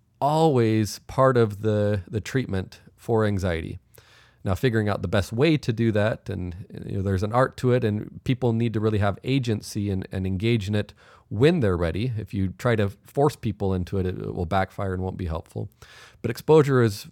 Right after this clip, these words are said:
really always part of the treatment plan. Now, when trauma is part of the picture, it becomes more complicated, more,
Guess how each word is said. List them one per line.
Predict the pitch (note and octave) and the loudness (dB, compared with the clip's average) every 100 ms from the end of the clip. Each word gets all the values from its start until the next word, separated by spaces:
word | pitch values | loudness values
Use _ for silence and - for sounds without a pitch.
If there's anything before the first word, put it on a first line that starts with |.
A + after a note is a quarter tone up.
| - | -2
really | C3 B2 | 2 2
always | A#2 C3+ C3+ A2+ | 4 4 4 2
part | - A#2 G#2 | 0 -2 0
of | G2+ | -2
the | |
treatment | F#2+ A2 - F#2+ | -2 -4 -6 -8
plan. | - F2 F2+ - G#2 _ _ - - - - | -6 -6 -6 -10 -14 _ _ -20 -20 -18 0
Now, | C3 C3 | 4 6
when | B2 | 4
trauma | G#2 - G3+ A#3+ F3 | 2 -4 0 4 4
is | B2+ G#2+ | 2 0
part | - A#2 | 2 2
of | |
the | A2 | 2
picture, | A#2+ A2 - A2 G#2 - _ _ _ - | 0 -2 0 2 0 -4 _ _ _ -6
it | A2+ | -4
becomes | A2 A#2 C#3+ C3 | -2 2 4 4
more | A#2+ B2 B2+ B2+ B2+ B2+ G#2+ - _ _ _ _ - | 2 4 4 6 6 6 2 -4 _ _ _ _ 0
complicated, | E3+ F3+ F3 - D#3 D3+ | 2 2 0 0 0 2
more, | A#2+ B2 B2 A#2+ | 4 6 6 4